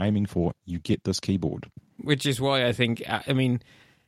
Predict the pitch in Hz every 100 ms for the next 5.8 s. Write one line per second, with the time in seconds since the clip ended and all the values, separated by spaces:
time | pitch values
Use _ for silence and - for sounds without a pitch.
0 | _ _ 147 143 120 151 180 170 156 151
1 | 135 131 127 131 127 127 131 147 170 -
2 | 135 127 - 135 - 131 123 139 123 -
3 | 120 - 151 147 - 101 131 120 107 110
4 | 113 113 113 - - - - 104 107 104
5 | 107 107 110 - - 117 113 -